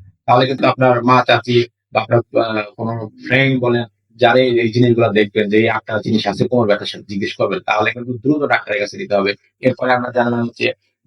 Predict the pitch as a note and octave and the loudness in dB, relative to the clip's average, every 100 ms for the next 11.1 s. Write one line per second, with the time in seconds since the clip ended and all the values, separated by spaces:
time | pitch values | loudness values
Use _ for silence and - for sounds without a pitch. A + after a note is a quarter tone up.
0 | - D3 D3+ - - _ _ A#2+ A#2 A2+ | 2 2 2 -6 -10 _ _ 0 0 4
1 | B2+ C#3 D3 E3+ A2 C#3+ D3 - D#3+ - | 4 4 4 4 2 0 -2 -2 -2 2
2 | C#3 B2 A#2 - - _ _ - B2+ B2 | 2 4 2 0 -12 _ _ -4 0 0
3 | B2 B2 A#2 A2+ A2 A2 - A2 A2+ G#2+ | 2 0 2 0 0 0 -4 -2 0 0
4 | G#2+ - - A2 A2 A#2 G#2 A2 G#2+ G#2+ | -2 -10 -10 -8 -2 0 0 -4 0 2
5 | G2+ G#2+ G2+ G2+ G#2 - G2+ G2+ _ _ | 2 0 -4 -2 -2 0 -4 -4 _ _
6 | _ _ G#2 G2 G#2+ G#2 - G#2 - A2 | _ _ -6 -2 -2 -2 -8 -8 0 2
7 | G#2 G2+ G#2+ - _ _ _ _ A2 A#2+ | 4 2 -2 -4 _ _ _ _ -4 0
8 | A#2 A#2+ G#2+ - G#2+ G2+ G#2 G2 - A#2+ | 2 2 -2 0 0 0 0 -2 -4 -4
9 | A2+ A2 G#2+ A2+ A#2 - A2+ A#2+ A2 A2 | -2 2 2 4 2 0 0 0 2 2
10 | G#2 G#2 G#2 G2 G#2 G2 G#2 G2+ G2 F#2+ | 2 2 2 0 -6 -2 0 2 2 2
11 | F#2 | -2